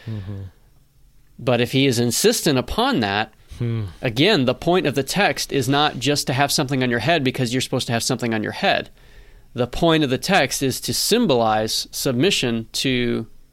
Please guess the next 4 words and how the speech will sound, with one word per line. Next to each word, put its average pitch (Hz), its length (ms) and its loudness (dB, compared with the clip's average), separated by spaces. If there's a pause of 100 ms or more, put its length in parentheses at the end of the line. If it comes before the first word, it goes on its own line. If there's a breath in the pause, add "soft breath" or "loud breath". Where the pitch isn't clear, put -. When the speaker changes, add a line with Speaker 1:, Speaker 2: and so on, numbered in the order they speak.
(140)
Speaker 2:
the 120 80 -4
husband. 107 560 -2 (1400 soft breath)
So, 123 400 0 (340)
i-, - 340 -16